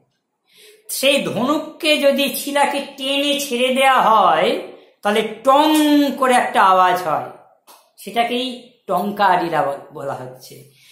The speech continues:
সিঞ্জনী আকর্ষি রোষে, রোষে মানে ক্রুদ্ধ হয়ে।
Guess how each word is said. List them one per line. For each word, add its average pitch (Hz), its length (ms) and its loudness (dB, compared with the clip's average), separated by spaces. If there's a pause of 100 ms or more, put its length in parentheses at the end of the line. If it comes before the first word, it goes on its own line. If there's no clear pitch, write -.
(140)
সিঞ্জনী 285 680 0
আকর্ষি 269 760 2
রোষে, 262 680 0 (640)
রোষে 208 320 -2
মানে 233 200 0
ক্রুদ্ধ - 440 -6
হয়ে। 180 520 -2